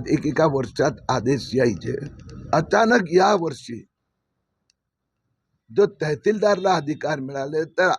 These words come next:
आधी पूर्ण महाराष्ट्रात पाच हजार, चार हजार असे आदेश यायचे. दोन हजार चोवीस मध्ये दोन लाख लोकांनी अर्ज केले, दोन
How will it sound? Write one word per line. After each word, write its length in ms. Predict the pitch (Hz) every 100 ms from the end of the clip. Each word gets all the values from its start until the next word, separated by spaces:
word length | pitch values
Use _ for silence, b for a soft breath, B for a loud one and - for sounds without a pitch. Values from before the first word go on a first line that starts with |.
| 135
आधी 340 | 135 139 180
पूर्ण 440 | - 147 156 180
महाराष्ट्रात 1120 | 208 185 131 135 185 196 - - 151 - 165 180 - b b b b _ 196
पाच 300 | 208 190 180
हजार, 340 | 175 175 175 120 185
चार 220 | 180 175
हजार 340 | 170 160 165 -
असे 200 | 135 - 160 -
आदेश 380 | 143 131 127 -
यायचे. 520 | 117 123 - 135 160 - _ _ _ _ _ _ 135
दोन 140 | 175
हजार 180 | 190 165
चोवीस 300 | - 196 175
मध्ये 160 | 214 226
दोन 520 | 147 110 175 262 220 120
लाख 340 | 139 233 226 156
लोकांनी 600 | 165 - 151 139 127 - _ _ _ _ _ _ _ _ _ _ _ _ _ _ _ -
अर्ज 240 | 185 156 208 -
केले, 300 | 190 208 226 - _ _ _ _ _ _ _ _ _ _ _ _ _ _ _ _ _ _ _ 135 123
दोन 240 | 196 233